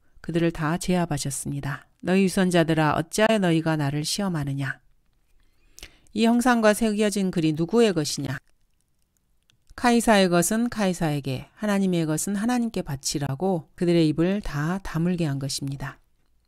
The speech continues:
그리고 마지막으로 주님께서는 종교 지도자들에게 일격을 가하십니다. "그러므로 만일 다윗이 그를 주라 부른다면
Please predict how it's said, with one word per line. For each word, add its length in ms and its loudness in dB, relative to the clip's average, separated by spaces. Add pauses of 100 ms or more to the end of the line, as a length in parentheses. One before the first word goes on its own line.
(1080)
그리고 220 6
마지막으로 580 8
주님께서는 840 2
종교 380 2
지도자들에게 1200 0
일격을 560 2
가하십니다. 800 -4 (800)
"그러므로 360 2
만일 340 4
다윗이 480 0
그를 260 0
주라 320 4
부른다면 680 0